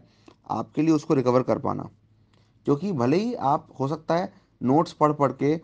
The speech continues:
उस थ्योरी को दोबारा से याद कर लो, पॉइंट्स याद कर लो, फॉर्मूला याद कर लो और खुश हो लो,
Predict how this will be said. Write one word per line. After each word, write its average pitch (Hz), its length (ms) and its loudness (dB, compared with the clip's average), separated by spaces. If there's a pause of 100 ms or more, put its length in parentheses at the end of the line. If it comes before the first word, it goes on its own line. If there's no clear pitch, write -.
(140)
उस - 220 -6
थ्योरी 139 260 4
को 170 120 -4
दोबारा 123 300 4
से 139 140 -4
याद 117 220 0
कर 113 140 -4
लो, 117 180 -2
पॉइंट्स 117 400 -4
याद 110 200 0
कर 110 120 -4
लो, 110 140 0
फॉर्मूला 110 340 0
याद 107 200 0
कर 113 120 -4
लो 120 80 -2
और 131 80 -4
खुश - 300 -10
हो 113 100 -8
लो, - 160 -8